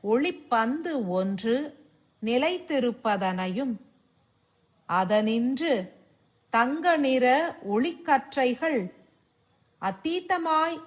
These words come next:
வெளிப்படுவதனையும் உணரக் கடவது. இடது மூளையில் ஒளி அதிகரிப்பதினால் நரம்பு இழைகள் அதிர்வதனையும் உணர்ந்திடலாம்.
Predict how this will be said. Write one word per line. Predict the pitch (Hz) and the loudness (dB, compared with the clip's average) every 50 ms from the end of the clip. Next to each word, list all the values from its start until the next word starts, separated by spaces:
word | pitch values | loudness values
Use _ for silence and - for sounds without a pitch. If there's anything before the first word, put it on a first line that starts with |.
| - - _ _ _ _ _ _ - | -20 -20 _ _ _ _ _ _ -6
வெளிப்படுவதனையும் | 165 202 214 247 302 349 349 - 349 311 285 247 277 262 240 247 233 226 233 220 214 208 208 202 185 190 214 240 294 349 359 - - - _ _ _ _ _ _ _ _ _ _ _ _ _ _ _ _ | -2 2 2 2 2 2 0 0 0 2 2 2 2 2 2 2 2 2 2 0 0 0 -2 -2 -2 -2 -2 -2 -2 -4 -6 -12 -20 -20 _ _ _ _ _ _ _ _ _ _ _ _ _ _ _ _
உணரக் | 190 185 196 214 269 302 302 320 330 330 - - | -8 -4 -2 0 0 0 0 0 -2 -4 -6 -4
கடவது. | 190 175 175 185 180 170 185 180 170 190 190 202 202 190 190 196 190 - _ _ _ _ _ _ _ _ _ _ _ _ _ _ _ _ - | -4 -2 -2 -4 -4 -6 -6 -8 -6 -6 -6 -4 -4 -6 -6 -8 -10 -16 _ _ _ _ _ _ _ _ _ _ _ _ _ _ _ _ -8
இடது | 220 240 233 302 339 349 359 320 240 | -4 -2 0 0 0 0 0 0 0
மூளையில் | 190 175 180 180 185 180 180 185 170 226 285 262 202 208 262 285 - - - _ _ _ _ _ _ - | 0 0 -2 -2 -2 -2 -2 -2 -2 -2 0 0 0 -2 -4 -6 -10 -14 -20 _ _ _ _ _ _ -2
ஒளி | 208 226 240 262 294 359 359 302 | 4 6 6 6 6 4 2 2
அதிகரிப்பதினால் | 240 - - 196 202 196 269 311 302 302 302 294 285 262 - - 240 220 196 190 190 185 185 220 233 214 190 190 214 240 240 226 - _ _ _ _ _ _ _ _ 208 | 0 2 2 2 2 2 0 -2 0 0 0 0 0 -2 -4 -2 -2 -2 0 0 -2 -4 -4 -4 -2 -2 -2 -2 -4 -4 -6 -8 -12 _ _ _ _ _ _ _ _ -4
நரம்பு | 214 240 254 269 311 359 370 359 349 381 381 320 254 | 0 2 4 4 2 0 -2 -4 -4 -2 -2 0 0
இழைகள் | 220 214 220 226 254 262 277 277 - 277 262 277 294 302 - - | 2 2 2 2 2 2 2 2 2 0 2 2 0 -2 -4 -4
அதிர்வதனையும் | 196 202 202 196 226 277 302 294 294 277 277 269 247 240 240 240 233 233 220 214 208 208 220 254 311 | -2 -2 -2 0 -2 -2 -2 -2 -2 -2 0 0 0 0 0 0 0 -2 -2 -2 -2 -2 -2 -4 -4
உணர்ந்திடலாம். | 302 202 180 180 185 180 180 180 180 180 175 180 175 175 180 185 185 185 185 180 | -4 -6 -4 -4 -4 -6 -6 -6 -6 -6 -4 -4 -4 -4 -2 -2 -2 -4 -4 -6